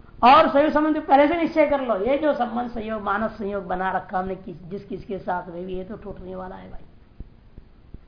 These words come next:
ये संयोग बदी कभी टिकाऊ नहीं होता,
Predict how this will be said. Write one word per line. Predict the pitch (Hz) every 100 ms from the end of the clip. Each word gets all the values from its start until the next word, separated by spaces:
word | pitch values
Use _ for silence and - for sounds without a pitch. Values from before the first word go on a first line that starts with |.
| - - 190
ये | 208
संयोग | 208 180 180 220 226
बदी | 175 165 226
कभी | - 185 226
टिकाऊ | 196 - 196
नहीं | 208 247
होता, | 240 - -